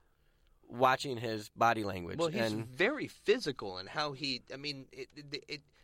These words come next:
Speaker 2: there, he doesn't just walk. He saunters,
Speaker 1: Mm-hmm.
Speaker 2: or he does a little jig or whatever it
Speaker 1: Yeah.
Speaker 2: is. He doesn't ever just walk away from something. And, and after,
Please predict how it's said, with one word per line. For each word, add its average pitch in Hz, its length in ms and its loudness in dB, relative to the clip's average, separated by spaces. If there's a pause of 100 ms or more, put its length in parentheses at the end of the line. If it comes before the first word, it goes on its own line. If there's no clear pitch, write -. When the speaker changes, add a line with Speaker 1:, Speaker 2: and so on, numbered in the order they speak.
(120)
Speaker 2:
there, 170 200 4
he 240 200 -4
doesn't 254 300 -4
just 202 240 -4
walk. 131 600 -4 (560)
He 220 600 -2 (260)
saunters, 170 920 -2
Speaker 1:
Mm-hmm. 143 360 0
Speaker 2:
or 165 160 4
he 196 640 0 (460)
does 185 240 6
a 196 60 6
little 175 240 4 (100)
jig 123 460 0
or 135 140 -2
whatever 185 480 2
it 131 60 8
Speaker 1:
Yeah. 107 200 8
Speaker 2:
is. 98 80 -2
He 208 120 -6
doesn't 240 440 -6
ever 202 300 0
just 165 260 -2 (240)
walk 190 500 -4
away 160 360 -2
from 117 240 -8
something. 101 560 -10
And, 131 340 -4
and 127 400 -10
after, 156 480 0